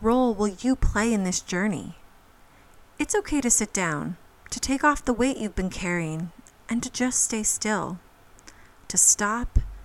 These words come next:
and to be. But will you keep alert?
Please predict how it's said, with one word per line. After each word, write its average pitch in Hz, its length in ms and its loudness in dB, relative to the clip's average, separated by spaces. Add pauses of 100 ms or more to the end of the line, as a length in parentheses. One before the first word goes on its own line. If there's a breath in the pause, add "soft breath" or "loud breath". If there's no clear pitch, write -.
(420)
and 208 120 2
to 208 120 -2
be. 185 420 -4 (1120)
But 190 120 4
will 202 120 0
you 208 140 -2
keep - 260 -6
alert? 185 420 0